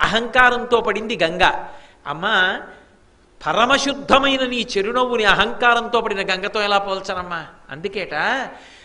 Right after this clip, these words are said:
శంకరుడి యొక్క జటాజూటంలో పడేటప్పుడు, "రంగతుంగ తరంగ సంఘములతో రంజిల్లు ఘోషంబుతో బంగారంబగు పొంగుతో నురగతో పువ్వాట తుంపర్లతో భంగులు తల్పుచు జంఘలించుత నభో భాగము నుండి దారన్ గంగమ్మను దల్చితే శిరమునన్ రంజిల్లుతున్ శంకరా" అన్నారు.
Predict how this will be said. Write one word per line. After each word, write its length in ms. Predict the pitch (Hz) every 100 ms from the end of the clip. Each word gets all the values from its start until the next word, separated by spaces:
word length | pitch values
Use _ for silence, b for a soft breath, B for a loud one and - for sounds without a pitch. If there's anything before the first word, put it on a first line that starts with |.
| B
శంకరుడి 680 | - - 170 240 285 285 277
యొక్క 280 | 262 - 220
జటాజూటంలో 920 | 180 - 220 247 233 247 247 226 226
పడేటప్పుడు, 640 | 208 185 220 208 214 220
"రంగతుంగ 680 | 226 202 220 220 214 214 214
తరంగ 380 | 214 202 208 208
సంఘములతో 760 | 202 208 190 202 208 208 214
రంజిల్లు 440 | 226 196 208 214 208
ఘోషంబుతో 680 | 165 185 208 208 208 214 226
బంగారంబగు 800 | 190 208 208 208 208 208 202 190
పొంగుతో 540 | 185 190 214 214 220
నురగతో 500 | 214 175 185 196 220
పువ్వాట 580 | 220 180 202 214 208 196
తుంపర్లతో 640 | 190 190 208 208 208 220
భంగులు 420 | 220 165 196 220 214
తల్పుచు 440 | 202 202 196 190
జంఘలించుత 680 | 180 185 196 214 - 208 185
నభో 380 | 156 175 214
భాగము 400 | 208 180 202 196
నుండి 320 | 190 185 180 180
దారన్ 800 | 175 180 247 254 - - - 170
గంగమ్మను 480 | 180 220 214 208
దల్చితే 540 | 196 190 185 190 185 180
శిరమునన్ 520 | 175 165 170 170 214
రంజిల్లుతున్ 720 | 214 160 196 180 170 165 190
శంకరా" 400 | 202 160 156 170
అన్నారు. 560 | 147 139 139 170 -